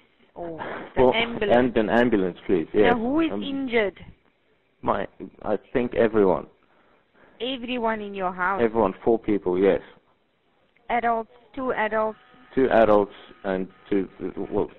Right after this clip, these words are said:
Speaker 2: three adults and one teenage girl, yes.
Speaker 1: What are the injuries?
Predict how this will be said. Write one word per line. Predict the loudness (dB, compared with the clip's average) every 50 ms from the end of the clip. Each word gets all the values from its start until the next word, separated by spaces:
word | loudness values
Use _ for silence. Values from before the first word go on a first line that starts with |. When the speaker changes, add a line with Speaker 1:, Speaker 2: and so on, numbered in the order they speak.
| -20 -20 _
Speaker 2:
three | -2 0 2 4
adults | 4 4 4 4 2 0 -2 -4 -8
and | -6 -6 -4 -4 -2
one | -2 -2 -2 -2 -4 -8 -10 _ _ _ -14
teenage | -10 -8 -6 -6 -6 -4
girl, | -2 -2 -2 -4 -8 _ -18 -14
yes. | -14 -14 -14 -16 _ _ _ _ _ _ _ _ _ _ _ -20 _ _ _ _ _ _ _ _ _ _ _ _ _ _ _ _ _ _ _ _ _ _ _ _
Speaker 1:
What | -14 -8 -6 -4 -4 -4
are | -4 -6 -6
the | -8 -10
injuries? | -10 -10 -12 -12 -12 -10 -10 -10 -10 -12